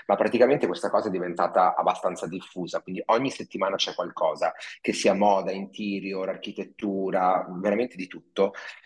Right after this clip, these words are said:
Eh, tante volte quando mi dicono, "Ah, bella vita", eh, è, è un lavoro, comunque andare nei posti giusti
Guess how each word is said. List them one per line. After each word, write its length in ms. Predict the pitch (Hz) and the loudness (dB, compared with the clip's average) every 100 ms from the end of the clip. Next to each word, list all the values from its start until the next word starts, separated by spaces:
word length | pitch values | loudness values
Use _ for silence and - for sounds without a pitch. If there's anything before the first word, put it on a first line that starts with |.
| _ | _
Eh, 100 | 110 | 6
tante 840 | 104 101 95 90 85 - 127 127 | 8 8 8 6 6 4 2 6
volte 160 | 117 101 | 4 6
quando 160 | 104 107 | 4 4
mi 60 | |
dicono, 260 | 104 107 104 | 2 4 2
"Ah, 60 | |
bella 300 | 98 101 95 | 6 4 4
vita", 540 | 90 92 87 90 82 - | 0 -4 0 0 0 -2
eh, 760 | 104 98 98 78 - 92 78 69 - | -4 -2 -4 -6 -10 -10 -10 -8 0
è, 80 | 113 147 - 120 | 2 2 2 4
è 20 | |
un 140 | 165 113 | 6 4
lavoro, 580 | 80 120 101 92 87 | 2 2 2 0 -4
comunque 600 | - 113 117 104 - 92 | -2 -2 0 -2 -2 -2
andare 640 | 87 98 98 113 101 90 92 | -2 -2 2 4 6 2 -2
nei 120 | 92 | 0
posti 340 | 123 - 117 | 0 0 -4
giusti 540 | 104 98 - - 90 | -2 -4 -6 -10 -10